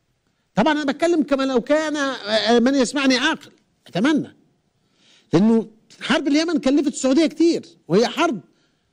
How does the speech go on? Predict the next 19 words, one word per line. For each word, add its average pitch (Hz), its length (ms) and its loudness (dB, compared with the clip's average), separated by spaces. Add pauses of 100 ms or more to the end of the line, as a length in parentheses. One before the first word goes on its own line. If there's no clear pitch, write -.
(640)
كان 311 280 2
يعتقد 277 680 -2
إنها 262 400 2
حرب 285 440 0
وقائية، 254 800 0 (100)
اكتشفنا 262 440 0
إنها 277 180 2
حرب 285 320 -2
تدميرية. 294 800 0 (300)
وقلت 196 280 2
لك 302 220 0
النص 254 380 -4
اللي 240 160 4
قاله 285 220 0
محمد 277 360 0
بن 269 120 0
سلمان 269 420 0
لما 247 200 2
قال: 302 220 0